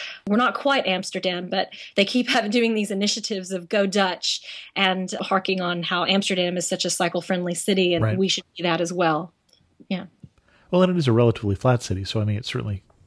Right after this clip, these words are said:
Speaker 2: could be
Speaker 1: Yeah.
Speaker 2: cycle. It, the traffic's a little crazy. Best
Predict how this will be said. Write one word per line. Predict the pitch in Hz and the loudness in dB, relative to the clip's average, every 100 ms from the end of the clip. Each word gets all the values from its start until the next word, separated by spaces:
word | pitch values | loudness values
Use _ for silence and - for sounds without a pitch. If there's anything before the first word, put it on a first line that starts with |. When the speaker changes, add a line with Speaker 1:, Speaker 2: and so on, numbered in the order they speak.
| _ | _
Speaker 2:
could | - 120 | 0 4
be | 339 | 4
Speaker 1:
Yeah. | 698 | 4
Speaker 2:
cycle. | 104 104 101 _ | 0 -4 -14 _
It, | 123 - | -6 -4
the | 139 - - | -6 -6 -20
traffic's | - 147 120 - | 0 2 2 0
a | |
little | 104 101 | -2 0
crazy. | 104 98 - - - - - - - - _ _ _ _ _ _ _ _ _ | -2 -2 -6 -14 -16 -16 -18 -20 -20 -20 _ _ _ _ _ _ _ _ _
Best | - 196 - | 2 4 2